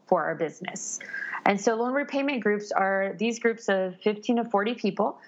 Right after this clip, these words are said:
that are divided in smaller subgroups of five. And those small groups say, you know, us five wanna take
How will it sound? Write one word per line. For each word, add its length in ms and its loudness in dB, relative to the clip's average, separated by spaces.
that 140 6
are 80 2
divided 420 0
in 120 0
smaller 500 0
subgroups 640 -2
of 120 0
five. 500 0
And 220 2
those 360 -2
small 300 0
groups 400 -2
say, 640 -2
you 100 4
know, 140 2
us 320 -2
five 320 0
wanna 280 -2
take 320 -2